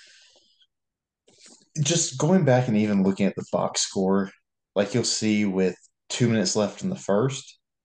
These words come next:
or I, I'm sorry, two minutes and six seconds left in the first quarter, it's a seven to ten ball game. So you're like, "Okay, like, this might actually be a not so terrible game. Like, we're, we're having, you know,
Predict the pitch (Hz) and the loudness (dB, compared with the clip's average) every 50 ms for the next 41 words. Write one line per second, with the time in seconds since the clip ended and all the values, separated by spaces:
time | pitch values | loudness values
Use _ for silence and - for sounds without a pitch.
0 | _ _ _ _ _ - 101 95 - 98 104 113 107 107 98 - 101 107 101 - | _ _ _ _ _ -2 -2 0 0 2 0 0 0 -2 -2 -2 -4 -4 -4 -4
1 | - 123 113 110 107 98 98 - 101 95 - - - 123 101 - - 120 107 - | -2 -2 0 0 0 0 -2 -4 -4 -6 -4 -4 -4 -4 -4 -4 -2 -2 -2 -2
2 | - 98 - - 104 101 98 - - 98 95 98 - 95 95 95 - - - - | -4 -8 -6 -4 -4 -4 -4 -4 -4 -4 -4 -4 -4 -4 -4 -4 -6 -10 -8 -6
3 | 95 95 95 98 - - - _ _ _ _ _ _ _ _ _ - - - - | -6 -6 -4 -6 -8 -8 -10 _ _ _ _ _ _ _ _ _ -16 -12 -8 -6
4 | - - - 110 101 95 98 95 95 95 - - 92 95 92 - 90 90 92 87 | -4 -2 0 0 0 2 2 0 -2 -2 -2 -4 -4 -4 -4 -4 -4 -4 -4 -4
5 | - - 73 - - - 127 - _ _ _ _ _ _ _ _ _ _ _ _ | -4 -6 -6 -8 -8 -12 -18 -20 _ _ _ _ _ _ _ _ _ _ _ _
6 | _ _ _ - - - 110 104 104 101 101 - 135 147 143 - 127 107 87 101 | _ _ _ -8 -4 0 0 2 0 0 2 2 2 2 2 2 0 0 0 0
7 | 101 - 98 95 - - 127 131 127 - 113 107 110 110 107 104 104 98 - - | -2 -2 -2 -4 -2 -2 -2 -2 -2 -2 -2 0 0 2 2 0 0 0 -2 -4
8 | - 101 98 101 98 - 98 95 95 95 95 95 95 - _ _ - - _ _ | -4 -2 -2 -2 -2 -2 -2 0 0 0 0 -2 -4 -8 _ _ -20 -20 _ _
9 | _ _ _ - 101 98 95 95 95 95 95 - - - 101 95 95 - - - | _ _ _ -4 -2 0 0 2 2 2 0 -2 -2 -2 0 -2 -2 -2 -4 -2
10 | 98 92 95 95 92 95 95 95 - 95 92 92 92 92 92 95 98 95 95 87 | 0 0 2 0 0 -2 -4 -4 -4 -6 -6 -6 -6 -6 -6 -6 -6 -6 -6 -6
11 | - - 98 98 95 95 95 - - _ _ _ _ _ _ _ _ _ _ _ | -4 -2 0 2 2 2 0 -2 -6 _ _ _ _ _ _ _ _ _ _ _
12 | _ _ _ _ _ _ _ _ _ _ - 107 107 104 95 101 98 98 95 98 | _ _ _ _ _ _ _ _ _ _ -6 -4 -2 -2 -2 0 0 0 0 2
13 | 98 98 95 95 95 90 95 95 92 92 92 92 95 | 2 2 2 2 2 2 0 0 0 0 -2 -4 -8